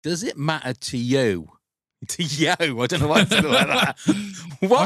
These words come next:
Speaker 2: don't know.
Speaker 1: does
Speaker 2: Is
Speaker 1: it
Speaker 2: that the one
Speaker 1: matter
Speaker 2: Michael
Speaker 1: to
Speaker 2: Caine sang, was
Speaker 1: what
Speaker 2: it?
Speaker 1: does it matter to you when you got a job to do? You gotta do it well. You gotta give the other fella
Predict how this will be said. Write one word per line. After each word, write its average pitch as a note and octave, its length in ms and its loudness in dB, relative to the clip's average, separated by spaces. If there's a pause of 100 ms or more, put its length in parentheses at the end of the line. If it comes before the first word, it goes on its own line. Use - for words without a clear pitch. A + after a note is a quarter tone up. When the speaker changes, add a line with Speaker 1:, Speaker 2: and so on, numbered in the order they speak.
Speaker 2:
don't C#4+ 160 -6
know. - 60 -14 (260)
Speaker 1:
does F#3+ 180 4
Speaker 2:
Is F3+ 120 4
Speaker 1:
it - 20 4
Speaker 2:
that A3 80 0
the - 80 2
one G#3+ 120 4
Speaker 1:
matter A3+ 80 0
Speaker 2:
Michael A3+ 260 0
Speaker 1:
to D3 80 0
Speaker 2:
Caine A3 340 -4
sang, A#2 400 -6
was G2 100 -4
Speaker 1:
what A3+ 180 2
Speaker 2:
it? - 60 -18
Speaker 1:
does G#3 220 -2
it G3 180 -4
matter F#3 300 -2
to - 160 -10
you C3+ 480 0 (440)
when D#3 200 0
you G3 300 0
got D#3 240 0
a F3+ 40 -6
job A#3 340 -4
to D3+ 140 -4
do? G#2 400 -6 (600)
You E3 140 -4
gotta D#3+ 240 0
do G#3+ 300 -2
it A#3 160 -4
well. G#2+ 520 0 (680)
You D#3 140 -2
gotta C3+ 280 0
give C3 380 -4
the A#2 160 -2
other C3+ 180 0
fella A#2 500 -4